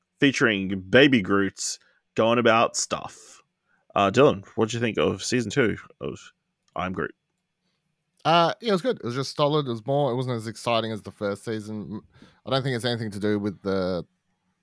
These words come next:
Speaker 2: the quality of these. It's just, it was more fun the first time. Um, but yeah, it was just, like, binged them all, had a laugh. They were all at least solid.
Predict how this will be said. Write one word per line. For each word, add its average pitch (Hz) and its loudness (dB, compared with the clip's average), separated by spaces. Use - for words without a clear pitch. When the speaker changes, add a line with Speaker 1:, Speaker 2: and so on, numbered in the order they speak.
Speaker 2:
the 95 -8
quality 127 2
of 120 2
these. 120 0
It's 104 -8
just, 104 -8
it 95 -4
was 92 -10
more 98 -6
fun 90 -8
the 95 -14
first 92 -8
time. 110 -4
Um, 90 -4
but 156 -2
yeah, 117 4
it - -2
was 98 -4
just, 104 -8
like, 101 -2
binged 127 -2
them 123 -2
all, 127 4
had 131 0
a 120 -2
laugh. 117 2
They 110 0
were 113 0
all 120 2
at 107 -4
least 123 -4
solid. 117 0